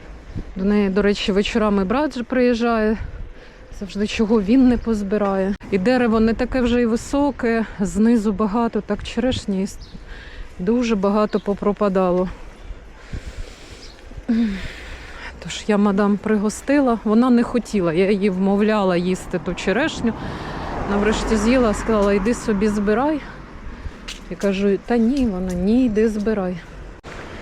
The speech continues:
Тож, як я сказала, що Лія в мене проси-, просила купити чер-, не купити, а їсти. Каже: «Хочу черешні».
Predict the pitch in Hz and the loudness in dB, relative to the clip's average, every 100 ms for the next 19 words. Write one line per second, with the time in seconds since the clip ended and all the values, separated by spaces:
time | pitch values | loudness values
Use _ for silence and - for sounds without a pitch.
0 | - - - - - 208 - - 202 - | -14 -16 -14 -12 -6 -4 -2 0 2 2
1 | 208 - - 208 233 202 190 - 196 220 | 2 0 0 2 4 2 0 -4 2 2
2 | 202 196 196 202 - - - 226 220 - | 4 2 2 2 -2 -8 -4 -2 -2 0
3 | 254 233 - - - - - - 220 226 | 2 2 -2 -14 -14 -14 -12 -6 -2 -2
4 | - 240 196 190 190 202 190 196 185 - | 2 4 4 2 -2 0 0 0 0 0
5 | 208 226 220 247 208 302 330 - 196 196 | 2 2 2 2 2 2 2 0 2 2
6 | 214 - 185 - 220 220 269 - 240 - | 2 0 -2 0 0 0 0 0 -2 0
7 | 233 208 190 - - 180 | 0 2 0 -2 -8 -8